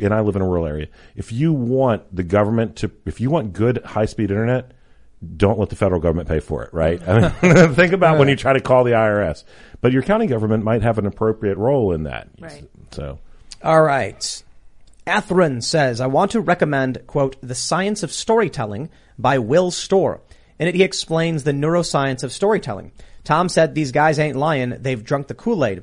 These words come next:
Speaker 2: This book explains how and why." Very interesting. Sniper says, "Ever since I heard about the Uyghur Muslims and what China was doing to them,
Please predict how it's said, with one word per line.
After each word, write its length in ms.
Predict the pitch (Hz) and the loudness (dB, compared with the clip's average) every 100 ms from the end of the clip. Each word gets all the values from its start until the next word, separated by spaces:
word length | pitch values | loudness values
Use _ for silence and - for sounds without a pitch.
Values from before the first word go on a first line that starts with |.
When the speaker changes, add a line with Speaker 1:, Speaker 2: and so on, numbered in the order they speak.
| _ | _
Speaker 2:
This 160 | 120 - | -10 -6
book 180 | 143 127 | -6 -8
explains 520 | - - 120 113 - | -12 -8 -8 -8 -10
how 240 | 113 160 | -12 -10
and 120 | 123 117 | -12 -12
why." 300 | 113 123 - _ _ _ _ - - - - - _ - | -12 -14 -18 _ _ _ _ -20 -20 -20 -20 -20 _ -10
Very 260 | 104 151 | -8 -6
interesting. 400 | 123 - - 87 - _ - - - - - - - - - - - | -10 -14 -16 -16 -18 _ -20 -20 -20 -20 -20 -20 -20 -20 -20 -18 -16
Sniper 480 | - 139 170 202 156 | -12 -2 0 2 0
says, 260 | - 147 117 | 2 -2 0
"Ever 260 | 165 208 | 0 0
since 240 | - 185 175 | 0 -2 0
I 100 | 139 | 0
heard 260 | 156 165 | 0 0
about 200 | 151 131 | 2 0
the 80 | 127 | -2
Uyghur 340 | 110 160 180 151 | -4 -2 0 2
Muslims 400 | 135 131 139 127 | 0 0 -4 -4
and 80 | |
what 120 | 123 120 | -6 -4
China 220 | 139 135 | -4 -4
was 120 | 117 | -4
doing 200 | - 151 | -4 -4
to 60 | 139 | -4
them, 220 | 107 92 | -8 -10